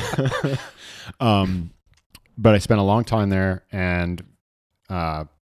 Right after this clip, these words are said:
my first job in New York, my first real job in New York, was in, in finance, in the securities industry.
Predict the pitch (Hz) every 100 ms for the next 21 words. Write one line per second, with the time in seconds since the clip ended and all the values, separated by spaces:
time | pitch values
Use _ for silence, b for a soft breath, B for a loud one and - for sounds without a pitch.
0 | _ 95 80 - 113 117 - 92 78 76
1 | 76 - - 87 82 78 76 71 - 80
2 | 85 78 80 80 76 76 76 78 76 71
3 | 69 - B B B B - 78 76 78
4 | 76 76 73 85 - 82 78 80 87 85
5 | 67 - 82 76 73 76 82 85 - 78
6 | - 82 78 78 78 82 82 - 76 73